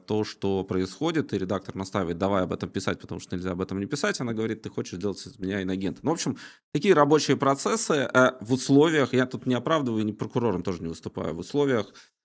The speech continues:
ам, уже тоталитарной, э, системы. То есть, э, видно, что это уже не спрятать. Вот, э, горят Н П З,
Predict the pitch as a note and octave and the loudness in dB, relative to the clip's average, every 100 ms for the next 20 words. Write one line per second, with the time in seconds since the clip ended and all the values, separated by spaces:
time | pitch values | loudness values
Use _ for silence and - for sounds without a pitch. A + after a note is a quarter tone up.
0 | _ - G#2 G2+ G2+ F#2+ F#2+ F#2+ F#2+ F2+ | _ -2 2 4 4 2 2 2 2 0
1 | G#2+ A2+ A2 G#2+ G#2+ A#2+ A2+ G2+ F2+ - | 0 0 -2 0 2 2 2 0 0 0
2 | G2 - B2+ - - B2+ D#2+ - G#2+ G#2 | 0 0 -2 0 2 2 2 0 0 0
3 | - A#2 A2+ - _ _ _ _ _ _ | 0 2 2 -2 _ _ _ _ _ _
4 | _ _ D3+ G3 F3+ B2+ - C3+ - C#3 | _ _ 0 2 2 2 0 -2 2 2
5 | C#3+ - - A#2+ G#2 B2 A2+ B2 A#2 B2 | 4 -2 0 0 4 4 4 2 2 4
6 | B2 G2 - - E2+ - G2 G2 F#2+ F#2 | 6 4 0 -10 -10 -2 0 2 2 0
7 | G2 A2 F#2+ F2 E2 G2 G#2+ | 2 2 0 -4 -4 -2 0